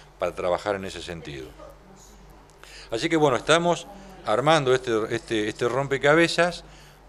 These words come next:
para realmente, eh, hacer un trabajo importante. Y que sea un trabajo que, como te dije recién al principio de la nota, que se mantenga en el tiempo,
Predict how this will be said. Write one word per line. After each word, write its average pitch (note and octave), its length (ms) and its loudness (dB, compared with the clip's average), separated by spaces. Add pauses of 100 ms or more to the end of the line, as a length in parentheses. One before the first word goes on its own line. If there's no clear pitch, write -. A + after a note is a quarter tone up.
(240)
para G#2+ 220 4
realmente, B2+ 720 0 (100)
eh, G2 520 -4
hacer G2+ 240 -6
un A#2+ 80 -10
trabajo A#2+ 300 2
importante. F#2 720 -6 (800)
Y A2+ 100 -12
que B2+ 120 -2
sea F#3 200 -2
un F#3 100 -6
trabajo F#3 840 4 (640)
que, A2+ 160 -6 (140)
como G#2+ 180 -10
te G#2 100 -8
dije C3+ 200 0
recién C#3 300 -2
al C3 80 -6
principio C3 340 -6
de D3+ 60 2
la D#3+ 80 2
nota, E3+ 280 -2
que D3 100 -8
se A2+ 120 -6
mantenga G#2 400 -4
en A2 80 -8
el G2 140 -10
tiempo, D2+ 440 -8